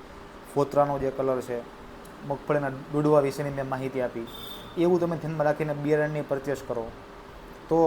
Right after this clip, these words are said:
મને વિશ્વાસ છે કે તમે જે સરેરાશ ઉત્પાદન છે આપણે ત્રીસથી ચાલીસ મણ સુધી તમે પહોંચી શકશો. અને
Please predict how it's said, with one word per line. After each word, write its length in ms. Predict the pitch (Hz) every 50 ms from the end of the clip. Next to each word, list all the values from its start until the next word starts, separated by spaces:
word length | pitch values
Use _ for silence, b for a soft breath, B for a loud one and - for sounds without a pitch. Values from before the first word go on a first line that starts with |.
| 156 165 180 - - -
મને 160 | 151 147 151 143
વિશ્વાસ 440 | 131 143 - - 170 175 160 - - -
છે 140 | 131 120 120 - - - - - - - - - - - - - - -
કે 140 | - 160 165
તમે 320 | 165 - 156 156 160 160
જે 120 | 156 156 151
સરેરાશ 440 | 156 - 139 156 160 175 170 - 143
ઉત્પાદન 480 | 143 - - 151 147 135 143 143 139 123 -
છે 80 | 139
આપણે 280 | 139 135 - 123 113 101 95 - - - - - - - - - - - - - - -
ત્રીસથી 460 | - 151 170 165 - - - 151 143 135
ચાલીસ 240 | 135 143 151 151 151
મણ 160 | 151 151 143
સુધી 220 | 135 143 131 131 131
તમે 120 | 139 131 - -
પહોંચી 240 | 131 127 - 127 110
શકશો. 340 | 110 110 - - - 110 107 - - - - - - - - - - - - - - - - - - - -
અને 160 | 147 143 147